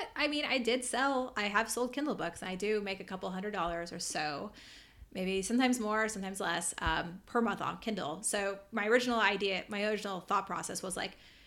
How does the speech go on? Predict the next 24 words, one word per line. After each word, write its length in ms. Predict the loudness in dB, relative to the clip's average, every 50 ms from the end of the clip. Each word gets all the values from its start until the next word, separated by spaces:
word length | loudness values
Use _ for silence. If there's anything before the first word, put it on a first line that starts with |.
| -20 -20 -20 -12 -6
"Might 260 | -4 -4 -2 0 0
as 160 | -2 0 0
well." 440 | 0 2 2 0 -2 -2 -4 -4 -6 -6 -6 -8 -18 -10 -4 -2
And 120 | 0 4
now 180 | 6 6 8 8
I'm 140 | 8 6
like, 260 | 6 4 2 0 0 0
"You 80 | 2
know 120 | 4 6 6
what? 260 | 6 6 6 4 2 0
I 80 | -2 -2
think 480 | 0 2 2 2 2 2 0 -8 -18 -20 _ -20 -20 -20 _ _ _ _ _ _ _ _ _ 2
it's 160 | 2 2 4
probably, 300 | 4 6 6 8 8 6
like, 260 | 4 4 2 0 -4 -10 -20 -8 0
for 120 | 2 4
every 180 | 4 4 4 2
Kindle 300 | 0 0 -2 -2 0 0
book 240 | 2 0 0 0
that 120 | 0 0 0
I've 120 | 0 0
sold, 400 | 0 -2 -2 -2 -2 -2 -2 -2
it's 160 | -2 -4 -6
probably, 440 | -8 -6 -6 -4 -2 -2 -4 -4 -6